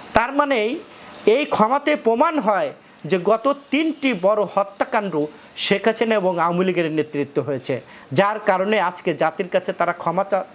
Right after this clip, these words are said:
চাইতে চাচ্ছেন এবং নতুন করে, নতুন মোড়কে রাজনীতিতে আসার চেষ্টা করছেন।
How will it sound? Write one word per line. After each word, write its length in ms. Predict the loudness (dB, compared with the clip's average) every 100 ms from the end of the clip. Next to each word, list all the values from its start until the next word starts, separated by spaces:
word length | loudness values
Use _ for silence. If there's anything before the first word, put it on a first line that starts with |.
| -20 -2
চাইতে 300 | -2 0 -2
চাচ্ছেন 440 | 0 0 0 -2 -2 -12 -6 0
এবং 260 | 2 2
নতুন 440 | 2 2 2 2 2
করে, 360 | 2 2 2 0
নতুন 420 | 0 0 2 2
মোড়কে 460 | 2 2 0 -2 -4 -10 -6
রাজনীতিতে 640 | 0 0 0 -2 -2 -2 0
আসার 320 | 0 -2 -6 -4
চেষ্টা 320 | -6 -2 -4
করছেন। 380 | -2 -6 -4